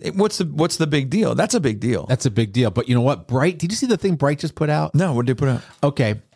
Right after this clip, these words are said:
Speaker 2: This one little stat, in the qu-, fourth quarter of twenty twenty-one, if you had a price of three fifty on a house, the interest rate was three point oh seven.
Speaker 1: Yeah.
Speaker 2: Right? That monthly payment was fourteen fourteen.
Speaker 1: Okay.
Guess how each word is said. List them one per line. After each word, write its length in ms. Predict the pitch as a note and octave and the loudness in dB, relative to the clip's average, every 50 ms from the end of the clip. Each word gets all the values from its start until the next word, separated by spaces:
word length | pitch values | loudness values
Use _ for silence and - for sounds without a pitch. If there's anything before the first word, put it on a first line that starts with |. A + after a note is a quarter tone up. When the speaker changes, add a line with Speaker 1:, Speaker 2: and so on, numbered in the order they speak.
| _ _ - | _ _ -6
Speaker 2:
This 160 | E3+ E3 - | -4 -2 0
one 200 | F3 A3 C#4 D4 | 2 2 2 2
little 180 | D4 C#4 B3+ A3+ | 2 2 2 0
stat, 500 | - - - - G3 G3 F3 C#3+ - - _ _ _ - | 0 -2 -2 -2 0 0 0 0 -2 -6 _ _ _ 0
in 120 | C#3 C#3 | 0 0
the 60 | C#3+ | 0
qu-, 240 | C#3+ - - - - | -2 -8 -12 -14 -12
fourth 300 | - - - - - - | -4 -2 0 0 0 -2
quarter 280 | - - G3+ G#3 G3 F3+ | -4 -2 0 2 2 2
of 80 | C3+ - | 0 -2
twenty 260 | - - D#3 D3+ C#3+ | -2 0 0 0 0
twenty-one, 680 | - - C#3+ C3 B2+ A#2+ B2 C3 B2 G#2 F#2+ F#2+ G2 - _ _ _ _ _ _ _ _ _ _ | 0 0 0 2 2 2 2 2 2 2 2 0 -2 -6 _ _ _ _ _ _ _ _ _ _
if 100 | C#3 B2+ | -2 0
you 80 | C3+ | 0
had 160 | C3 D3+ F3 D#3+ | 0 2 2 0
a 60 | C3 | 0
price 320 | - - D3+ D#3+ D3+ - | 0 0 0 0 0 0
of 100 | A#2+ G#2+ | -4 -2
three 160 | - C3+ C#3 | 0 0 0
fifty 380 | B2+ - - C#3+ C3+ - - B2+ | 0 0 0 -2 -2 0 0 2
on 100 | A#2 A2+ | 2 4
a 80 | A2 G#2 | 4 4
house, 500 | A2 A#2 A2 G#2 F#2+ F#2 - - - - _ _ _ _ _ | 4 2 2 -2 -4 -4 -6 -8 -10 -12 _ _ _ _ _
the 120 | - A2+ C3+ | 0 2 2
interest 300 | D3 - - D3 - - | 2 0 -2 -2 0 0
rate 120 | C3+ - | 0 0
was 160 | G#2+ G2+ - - | 0 -4 -4 -2
three 220 | - B2+ B2 A#2+ | 0 2 2 2
point 260 | A#2 - - A2+ - - - | 0 0 0 0 0 0 0
oh 100 | A2 G#2+ | 0 0
seven. 500 | - - - - G#2+ G2+ F2 D2+ - - - _ | 0 0 0 0 0 0 -2 -4 -10 -14 -12 _
Speaker 1:
Yeah. 240 | - C3 B2 G#2 F2 F#2 | 0 0 0 0 0 -2
Speaker 2:
Right? 300 | G2+ G#2+ A#2 C#3+ - - - - - - - - - - - - - - - | 0 0 0 0 -2 -4 -12 -20 -20 -20 -20 -20 -20 -20 -20 -20 -20 -4 -2
That 180 | - E3+ - | 0 0 2
monthly 260 | F#3 F3+ F3+ - E3 | 0 0 0 0 0
payment 340 | B2+ - D3+ D3+ D3 C#3+ C3+ | 0 2 2 2 2 0 0
was 100 | C3 G#2+ | -2 -4
fourteen 480 | - - B2 B2 C3 - - B2+ A#2+ A2+ | -4 -2 0 0 0 0 0 2 2 2
fourteen. 640 | G#2 - A2+ A2+ A2 - - - G#2 G2 G#2 A#2+ - _ _ - | 2 2 0 0 0 0 -2 -2 -2 -2 -4 -6 -10 _ _ -2
Speaker 1:
Okay. 300 | B2 G#2+ A#2 G#2+ C#3 | 0 0 0 0 -2